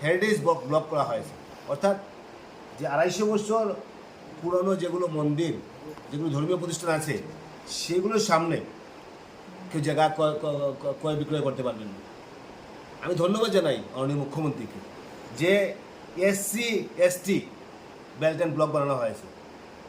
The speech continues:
তো এসসি, এসটি মানে কি? আমাদের এসসি মানুষের যে সমস্যা, জা-, জা-, জা-, জায়গার সমস্যা, এতে এগুলো সমাধান, সমাধান হবে। কারণ, আহ, এসসি মানুষের অনেক জায়গার সমস্যা আছে,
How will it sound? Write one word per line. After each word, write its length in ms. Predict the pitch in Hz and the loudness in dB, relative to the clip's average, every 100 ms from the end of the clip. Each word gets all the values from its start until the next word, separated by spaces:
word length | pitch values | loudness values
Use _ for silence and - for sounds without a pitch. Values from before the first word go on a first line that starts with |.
| - - - - - - - - - - | -18 -18 -18 -18 -16 -16 -16 -18 -16 -12
তো 180 | - 185 | -4 0
এসসি, 240 | 180 220 | 0 0
এসটি 220 | 233 - | 2 4
মানে 160 | 220 214 | 6 6
কি? 180 | 143 131 | 6 4
আমাদের 360 | 151 185 180 | 6 6 6
এসসি 220 | 170 165 208 | 4 2 2
মানুষের 320 | 208 196 202 | 2 4 2
যে 80 | 180 | 2
সমস্যা, 340 | 170 180 180 | 0 -2 0
জা-, 160 | 165 156 | 0 0
জা-, 360 | 156 156 143 | 0 0 0
জা-, 80 | 147 | -2
জায়গার 240 | 147 160 | -2 0
সমস্যা, 440 | 180 175 185 - 107 - - - - - | 0 0 0 0 -2 -4 -14 -16 -16 -8
এতে 180 | 143 180 | -2 2
এগুলো 180 | 180 180 | 2 2
সমাধান, 320 | 151 156 165 | 2 0 0
সমাধান 340 | 147 156 180 | 0 2 2
হবে। 220 | 175 180 175 - - - - - - | 4 4 2 -2 -14 -16 -16 -16 -4
কারণ, 260 | 151 175 165 | 0 2 0
আহ, 340 | 143 143 139 | 0 0 0
এসসি 220 | 151 - | -2 -2
মানুষের 240 | 185 180 175 | 0 2 2
অনেক 200 | 165 160 | 2 2
জায়গার 200 | 147 151 | 2 2
সমস্যা 400 | 160 180 180 185 | 0 0 2 4
আছে, 220 | 143 104 | 2 -2